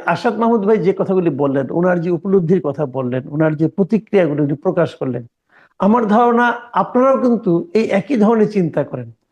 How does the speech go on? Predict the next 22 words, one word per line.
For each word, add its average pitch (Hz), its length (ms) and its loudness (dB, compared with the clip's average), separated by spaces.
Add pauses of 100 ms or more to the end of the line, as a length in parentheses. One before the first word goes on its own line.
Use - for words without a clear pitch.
(140)
হয়তো 202 220 2
প্রকাশটা 233 500 0
ভিন্ন। 139 400 0 (720)
কারণ 247 420 2
যখন 196 300 2
কোনো 262 180 2
ঘটনা 202 380 2
এরকম 233 320 2
ঘটতে 170 300 0
থাকে, 170 200 -2
প্রত্যাশার 208 600 0
বিপরীতে 180 440 2
চলতে 208 320 2
থাকে 135 240 -4
কেউ, 127 220 -12 (500)
তখন 220 160 2
সেটা 233 280 2
উপলব্ধি 220 440 2
করার 208 200 2
ক্ষমতা 190 320 0
সবারই 208 380 0
আছে, 120 260 -8